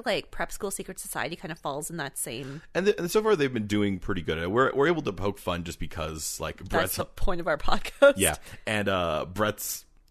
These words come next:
Speaker 2: ridiculous and the Power Rangers are
Speaker 1: Are
Speaker 2: ri-,
Speaker 1: Power
Speaker 2: are
Speaker 1: Rangers.
Speaker 2: Power
Speaker 1: <laughs>
Speaker 2: Rangers. Um, <laughs> but, I mean, that might go good. Uh, what would Archie, Archie storyline with the community center and, as we mentioned,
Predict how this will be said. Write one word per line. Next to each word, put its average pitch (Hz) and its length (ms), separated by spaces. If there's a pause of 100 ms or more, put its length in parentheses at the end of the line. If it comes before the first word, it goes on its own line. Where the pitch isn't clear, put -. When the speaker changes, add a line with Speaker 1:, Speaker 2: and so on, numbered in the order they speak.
(160)
Speaker 2:
ridiculous 98 920
and 87 460
the 85 80
Power 92 280
Rangers 92 540
are 85 300
Speaker 1:
Are 151 120
Speaker 2:
ri-, 95 140
Speaker 1:
Power 151 200
Speaker 2:
are - 40
Speaker 1:
Rangers. 107 480
Speaker 2:
Power 107 80
Speaker 1:
<laughs> - 100
Speaker 2:
Rangers. 117 720 (400)
Um, 104 400 (340)
<laughs> - 1300
but, 127 200
I 139 140
mean, 143 100
that 170 100
might 190 180
go 104 180 (320)
good. 85 420
Uh, 82 520 (280)
what 127 120
would 165 100
Archie, - 320
Archie 110 220
storyline 80 320
with 80 140
the 82 200
community 90 320
center 82 360
and, 90 380 (140)
as 82 180
we 82 140
mentioned, 82 300